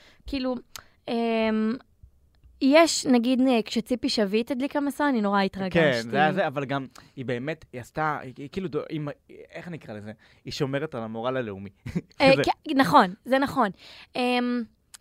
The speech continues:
Speaker 1: דווקא ריטה, אני חושבת שזו בחירה מצוינת, אני כאילו לא יודעת לומר.
Speaker 2: לא, לא, ברור, אז, אז, כל מי שנבחר, אה, כסלב, באמת מגיע לו, אבל השאלה,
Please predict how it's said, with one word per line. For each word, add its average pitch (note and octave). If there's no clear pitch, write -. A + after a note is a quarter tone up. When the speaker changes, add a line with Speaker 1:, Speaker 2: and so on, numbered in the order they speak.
Speaker 1:
דווקא F4+
ריטה, G#4+
אני F4
חושבת D4+
שזו A4
בחירה F4+
מצוינת, F#4
אני A#3+
כאילו D#4
לא E4+
יודעת E4
לומר. B3+
Speaker 2:
לא, A3+
לא, G#3
ברור, F#3
אז, D3
אז, D3+
כל G3
מי A3
שנבחר, C#3+
אה, B2
כסלב, A#2+
באמת B2
מגיע C#3
לו, A2
אבל A2+
השאלה, D3